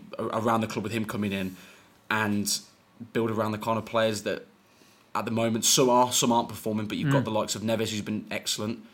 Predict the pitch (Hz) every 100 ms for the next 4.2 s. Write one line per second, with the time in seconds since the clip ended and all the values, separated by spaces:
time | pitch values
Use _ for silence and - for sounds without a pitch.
0 | - 107 107 - 117 107 107 - 113 98
1 | 95 107 110 101 113 123 139 127 107 -
2 | 107 101 101 131 139 110 110 101 - -
3 | 104 98 98 95 - - - 107 104 -
4 | 120